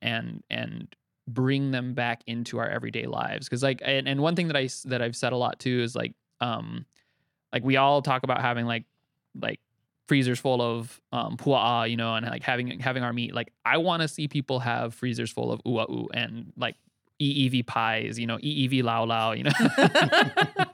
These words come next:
It sounds crazy today, but, you know, that was something that we did every day back in the, in the past. So that's, that's one, or not freezers, but,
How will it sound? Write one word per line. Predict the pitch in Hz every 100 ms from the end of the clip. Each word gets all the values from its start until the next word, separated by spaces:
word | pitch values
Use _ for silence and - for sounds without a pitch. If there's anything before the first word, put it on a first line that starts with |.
| - - - 254
It | 160
sounds | 180 180 180
crazy | 170 160 170
today, | 160 147 147 151
but, | 131 127 131
you |
know, | 127
that | 127 139
was | 135
something | - 131 127 123
that | 120
we | 127 127
did | 127 139 123 113 -
every | 127 139 120
day | 113 110 -
back | - 120 117
in | 123
the, | -
in | 123
the | 113
past. | 123 104 104 -
So | 123 113
that's, | 123 -
that's | 127 117 - -
one, | 127 135 135 135
or | - 135
not | 147 -
freezers, | 143 123 110 110
but, | 117 110